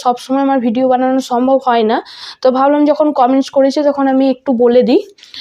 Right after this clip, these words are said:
তো তোমরাও এই ধরনের কমেন্টস করে আমাকে বলতে পারো, আমিও তোমাদের কমেন্টসের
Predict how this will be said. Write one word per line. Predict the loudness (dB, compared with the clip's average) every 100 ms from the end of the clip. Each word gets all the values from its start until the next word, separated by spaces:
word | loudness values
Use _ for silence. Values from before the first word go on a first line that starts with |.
| -8 0
তো | 2 4
তোমরাও | 2 4 4 4
এই | 2
ধরনের | 2 2 2
কমেন্টস | 0 2 0 -2 0
করে | 2 2
আমাকে | 0 0 2
বলতে | 2 2 0
পারো, | 2 4 2 2 2
আমিও | 2 2
তোমাদের | 0 2 2 0 0
কমেন্টসের | 0 -2 0 0